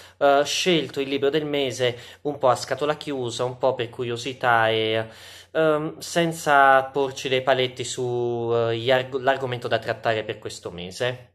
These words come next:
Bene. E bando alle ciance, i, di co-, che, di quale libro si tratta? Ecco a voi. Ecco qui. Il soccombente di Thomas Bernhard.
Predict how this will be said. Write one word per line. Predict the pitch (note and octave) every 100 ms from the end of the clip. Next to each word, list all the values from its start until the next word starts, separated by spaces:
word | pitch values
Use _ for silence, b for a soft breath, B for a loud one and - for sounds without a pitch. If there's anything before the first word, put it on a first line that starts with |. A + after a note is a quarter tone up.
| _
Bene. | E2+ - A#2 A#2 _ B B B B B B -
E | E3 D#3 C#3
bando | A#2+ B2 G2
alle | B2+ D#3
ciance, | - C#3 B2+ - C#3 C3 - _ _ -
i, | F3 E3+ E3
di | E3+
co-, | E3+ D#3 D3 C#3+
che, | C#3 D#3+ D3+
di | D#3
quale | E3
libro | C#3 B2 A#2+
si | - B2
tratta? | G#2+ G#2 - D#3+ D#3+ - - -
Ecco | C3 -
a | F3
voi. | B2 B2 F3 F3 _ _ _ _ _ _
Ecco | _ - A#2
qui. | E3+ - _ _ _ _ b b b b b b b _ _ -
Il | G3+
soccombente | - G#3+ - D3 A#2 G#2+ G2+ - A#2 A2+ -
di | - C#3 D#3+
Thomas | A#2+ A#2 A2+ -
Bernhard. | G#2 F#2 G#2 G#2+ G#2+ G#2+ A#2 A#2